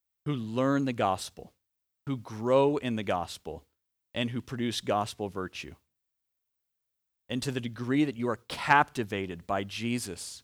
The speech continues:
and his gospel, it's to that same degree you will experience true faith, true hope, and true love in your own life.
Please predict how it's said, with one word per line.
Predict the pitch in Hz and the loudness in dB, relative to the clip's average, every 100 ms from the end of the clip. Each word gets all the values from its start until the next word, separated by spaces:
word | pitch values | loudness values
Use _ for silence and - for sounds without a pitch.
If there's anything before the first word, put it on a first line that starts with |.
| _ _ _ _ | _ _ _ _
and | 127 143 156 | 0 2 2
his | 147 131 | 2 0
gospel, | 123 107 101 - - 76 - _ _ _ _ _ _ _ - | 2 2 2 -2 -10 -12 -14 _ _ _ _ _ _ _ -12
it's | 120 - | -8 0
to | 127 | 0
that | 110 | 0
same | - 131 139 | 0 0 0
degree | 120 120 113 | -2 -2 -2
you | 104 113 | -2 -2
will | 107 | -4
experience | - - 123 110 101 95 - - _ _ - | -6 -8 -4 -4 -4 -6 -12 -18 _ _ -12
true | - - 135 | -10 -4 -4
faith, | 127 - - 95 76 - _ _ _ _ _ _ _ _ _ - | -4 -8 -4 -4 -6 -16 _ _ _ _ _ _ _ _ _ -12
true | - - 143 | -8 -2 -2
hope, | 120 104 80 - _ _ _ _ _ _ _ _ _ _ _ | 0 -2 -4 -8 _ _ _ _ _ _ _ _ _ _ _
and | 107 107 | -8 -6
true | - 117 | -6 -4
love | 104 92 78 - _ _ _ _ _ _ _ - | 0 0 -2 -10 _ _ _ _ _ _ _ -10
in | 98 | -8
your | 98 | -6
own | 90 90 | -6 -4
life. | 80 73 | -6 -8